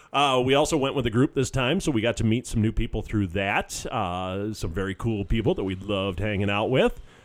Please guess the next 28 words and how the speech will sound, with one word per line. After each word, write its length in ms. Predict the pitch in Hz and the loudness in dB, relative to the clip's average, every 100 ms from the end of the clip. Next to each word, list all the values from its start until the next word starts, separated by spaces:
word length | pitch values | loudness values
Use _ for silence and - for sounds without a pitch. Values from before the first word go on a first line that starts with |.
| - - | -20 -8
Uh, 260 | 107 101 - _ _ _ _ 139 | -6 -6 -8 _ _ _ _ -6
but 220 | 135 139 | 0 4
I 80 | 135 | 4
wanted 240 | 139 190 | 4 4
to 60 | 170 | 4
mention 440 | 147 175 - 156 | 4 2 2 2
the 100 | 131 | 2
people 500 | 117 - 240 - 123 | 2 0 0 0 0
because 760 | 101 110 127 127 120 - - - - _ _ - | 2 0 2 4 2 0 -10 -14 -20 _ _ 2
I 80 | 139 | 4
think 220 | 202 262 | 4 2
the 60 | - | 0
crowd 400 | - 160 214 175 | 4 6 6 6
this 180 | 123 - | 4 4
time 260 | 117 110 | 0 4
was, 300 | 104 107 87 - - | 4 4 0 -12 -2
was 200 | 127 110 | 4 6
wildly 600 | 101 92 101 151 175 175 | 4 2 2 2 0 -2
different 460 | 117 131 - 127 80 | 2 0 2 0 0
than 100 | 90 | -4
it 80 | - | -2
was 380 | 92 98 85 | 0 0 -4
the 120 | - 95 | -6 0
first 220 | 92 - | 0 0
time 160 | 107 95 | -2 0
we 100 | 95 | 0
were 120 | 92 | 2
there. 180 | 135 | 0